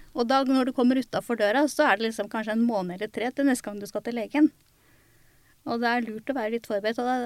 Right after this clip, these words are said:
er det jo liksom Einar sier, at da er det også mye lettere for legen å kunne svare ut, sånn at man blir mye mer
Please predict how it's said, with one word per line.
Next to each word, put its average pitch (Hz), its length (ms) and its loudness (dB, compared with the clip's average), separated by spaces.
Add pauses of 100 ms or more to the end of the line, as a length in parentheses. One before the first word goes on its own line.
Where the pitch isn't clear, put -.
(140)
er 208 140 -6
det 233 80 -4
jo 226 80 -6
liksom 214 260 -12
Einar 208 240 -8
sier, 202 220 -8
at 220 100 -12
da 208 220 -2
er 190 80 0
det 226 80 -2
også 226 180 0
mye 240 140 0
lettere 220 340 -6
for 226 120 -4
legen 202 360 -6
å 214 80 -12
kunne 247 240 -4
svare 233 380 -2 (100)
ut, - 80 -4 (240)
sånn 247 300 -2
at - 100 -14
man 262 160 4
blir 277 240 0
mye 339 140 2
mer 240 100 -2